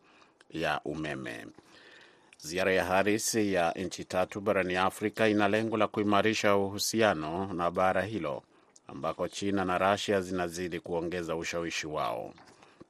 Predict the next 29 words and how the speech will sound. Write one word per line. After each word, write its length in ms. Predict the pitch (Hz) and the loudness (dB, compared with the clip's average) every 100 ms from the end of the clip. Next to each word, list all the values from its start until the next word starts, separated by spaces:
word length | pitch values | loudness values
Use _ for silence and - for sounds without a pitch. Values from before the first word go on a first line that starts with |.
| _ _ _ _ - - - - - - _ | _ _ _ _ -18 -18 -20 -20 -20 -20 _
Ghasia 380 | 110 131 147 120 | 4 6 6 4
za 260 | 104 104 95 | 6 6 6
hapa 240 | 110 107 | 4 4
na 140 | 98 92 | 4 2
pale 440 | 110 107 110 113 | 6 6 6 4
zimeshuhudiwa 800 | 104 101 90 92 92 95 104 98 | 2 2 2 -2 -2 0 4 2
nchini 340 | 87 92 90 | 0 -6 -6
Kenya 460 | - 98 98 98 95 | -2 -2 0 0 0
hii 160 | 87 | -2
leo 260 | 90 92 90 | -2 0 0
Alhamisi, 720 | 85 - 87 101 - 107 104 | -2 -6 -4 -2 0 0 0
siku 320 | - 110 - 107 | -2 -4 -2 2
ya 140 | 98 | 2
tatu 380 | - 117 - 113 | 2 -2 0 0
ya 80 | 101 | 2
maandamano 680 | 98 90 90 92 98 107 | 2 0 -2 0 0 0
yanayoongozwa 800 | 104 78 76 73 80 92 90 92 | -2 -4 -4 -6 -2 -2 0 0
na 120 | 90 | 0
upinzani 680 | 85 - 92 90 95 107 110 | -2 -4 -6 -4 0 2 2
ya 100 | 107 | 2
kupinga 480 | - 95 104 92 82 | 0 -2 -2 0 -2
serikali 640 | - 80 73 92 90 87 | -4 -6 -4 -2 -2 -2
iliyo 280 | 85 87 85 | -4 -4 -2
mamlakani 800 | 85 82 80 - 98 180 170 - - - - - - | -2 -4 -6 -2 0 0 -2 -6 -16 -20 -20 -20 -10
na 100 | - | -6
gharama 380 | 87 92 90 87 | 0 2 2 2
kubwa 320 | 95 87 87 | -2 0 0
ya 100 | 82 | 2
maisha. 480 | 80 76 - 65 | 0 -2 -4 -4